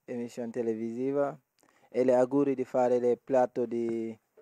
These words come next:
più importante che, che, che, che questa se-, sera. Ma è una bella emissione televisiva e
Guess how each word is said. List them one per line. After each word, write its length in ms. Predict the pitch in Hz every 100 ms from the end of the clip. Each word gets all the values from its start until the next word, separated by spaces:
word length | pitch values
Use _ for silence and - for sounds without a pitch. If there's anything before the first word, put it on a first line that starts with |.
| _ _ _ _ -
più 160 | 139
importante 720 | 135 131 127 131 123 120 117
che, 720 | - 120 117 117 113 113 107 - _ _ _ _ _ - - 123
che, 200 | 127 113
che, 300 | 120 120 113
che 140 | - 113
questa 360 | 131 120 123
se-, 320 | 113 - 117
sera. 440 | 113 120 110 107 113
Ma 140 | 123
è 60 | 131
una 260 | 139 135 123
bella 600 | 131 131 127 120 117 113
emissione 520 | 113 110 - 110 107
televisiva 640 | 110 107 107 117 135 131
e 480 | 117 117 113 110